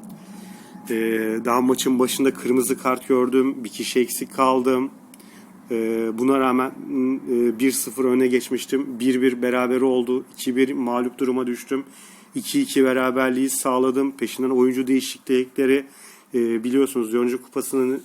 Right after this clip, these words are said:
ikinci turunun ikinci seviye maçında rakip üç forvetle sahada. Ben de ona göre, e, üç defans oyuncusuyla oynayarak,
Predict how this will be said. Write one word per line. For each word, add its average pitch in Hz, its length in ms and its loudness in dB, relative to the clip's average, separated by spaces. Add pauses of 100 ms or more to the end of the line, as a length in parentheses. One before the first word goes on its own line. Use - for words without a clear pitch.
ikinci 127 320 -4
turunun 131 300 -2
ikinci 131 360 -4
seviye 120 340 0
maçında 120 580 -4 (360)
rakip 127 260 -6
üç 131 160 -8
forvetle 127 480 0
sahada. 107 500 -6
Ben 120 160 0
de 120 40 -2
ona 127 220 2
göre, 127 360 0 (460)
e, 113 160 0
üç - 320 -6
defans 131 420 0
oyuncusuyla 127 640 2
oynayarak, 120 640 0